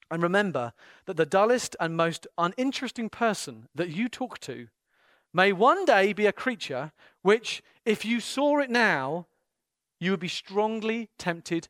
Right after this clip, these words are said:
to worship." That's mind-blowing. Such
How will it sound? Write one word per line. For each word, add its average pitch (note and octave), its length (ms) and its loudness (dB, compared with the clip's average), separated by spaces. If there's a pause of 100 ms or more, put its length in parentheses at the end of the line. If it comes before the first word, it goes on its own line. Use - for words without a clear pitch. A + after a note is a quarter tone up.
to - 120 -12
worship." C3+ 520 -8 (2500)
That's G#3+ 240 4 (300)
mind-blowing. D#3 560 2 (840)
Such - 500 2